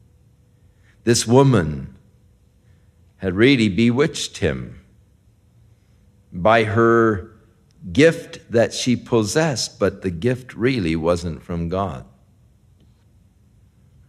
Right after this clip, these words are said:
There is a danger in seeking to the supernatural phenomena for guidance or for direction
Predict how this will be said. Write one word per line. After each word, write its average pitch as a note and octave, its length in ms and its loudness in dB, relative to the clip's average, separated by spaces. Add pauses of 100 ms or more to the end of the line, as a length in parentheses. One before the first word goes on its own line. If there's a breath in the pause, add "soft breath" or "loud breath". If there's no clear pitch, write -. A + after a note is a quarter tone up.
(140)
There D#3+ 140 2
is F#3+ 140 -2
a G#3 60 -2
danger G3 720 -2 (1300 soft breath)
in D3 200 2
seeking D#3 1300 0
to D3 240 2
the C3+ 160 4
supernatural D#3+ 1040 0
phenomena C3 880 2 (200 loud breath)
for B2 140 2
guidance C3+ 680 2
or B2 60 0
for A#2+ 140 -2
direction B2 580 2